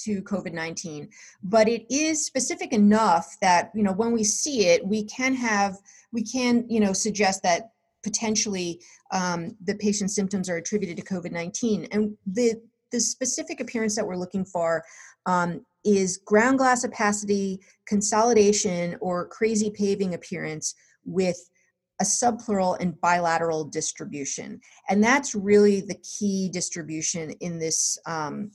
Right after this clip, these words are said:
in this setting. We want to look for parenchymal abnormalities that are located in the subpleural, uh,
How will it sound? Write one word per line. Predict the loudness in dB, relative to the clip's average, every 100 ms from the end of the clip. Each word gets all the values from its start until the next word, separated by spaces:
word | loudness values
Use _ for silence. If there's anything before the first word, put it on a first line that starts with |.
| -4
in | -2
this | 0 -2
setting. | 0 0 -2 -8
We | -6
want | 0 0 0
to | -4
look | -2 -2 -4
for | -4 0 -2 -4 _ _ _ _ _ _
parenchymal | 0 2 2 0 0
abnormalities | 0 0 0 0 -2 -6 -8 -10 _ _ _
that | -2 4 4 4
are | 0
located | -4 -2 -2 -2
in | -6
the | -6
subpleural, | -4 -4 -4 -8 -4 -2 -2 -4 -6 -4
uh, | -2 -2